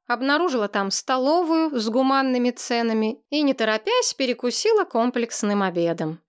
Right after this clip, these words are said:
Ибо известно, что в торговых центрах неприлично дорогие кафешки, а я с утра ничего не ела. И только потом поехала на Пражскую. Через два часа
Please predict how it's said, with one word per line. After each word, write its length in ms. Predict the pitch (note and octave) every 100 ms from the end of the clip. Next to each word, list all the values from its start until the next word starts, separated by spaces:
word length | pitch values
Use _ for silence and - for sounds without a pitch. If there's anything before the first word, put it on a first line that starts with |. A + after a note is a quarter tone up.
| -
Ибо 300 | C4+ B3 B3+
известно, 480 | A3 B3+ F#4+ G#3 F#3
что 200 | - G#3+
в 60 |
торговых 480 | - A#3+ B3+ D#4+ -
центрах 580 | - C4 D4 G#3 - -
неприлично 800 | A#3+ B3+ C#4 C#4 B3 B3+ C#4+ F4
дорогие 400 | A3 G3 F3+ F3+
кафешки, 500 | E3+ F3 F#3 F#3+ -
а 60 | A#3
я 160 | C4+
с 100 | C4+
утра 240 | C4 F#3+ F3
ничего 400 | F3 - F#3+ F3+
не 120 | F3+
ела. 280 | E3+ E3 F#3 _ _ _
И 80 | C#4+
только 320 | C#4+ A4 -
потом 560 | - B3 - G3+ F#3 E3+ -
поехала 500 | F#3+ F#3+ F#3 - F#3
на 120 | F#3+
Пражскую. 640 | F3+ F3 D3+ - - F3 E3+ _ _ _ _ _ _ _ _ _ -
Через 340 | G#4 G#4+ F4
два 320 | B3 A#3+ D4+
часа 520 | D4+ C4 - G3 E3+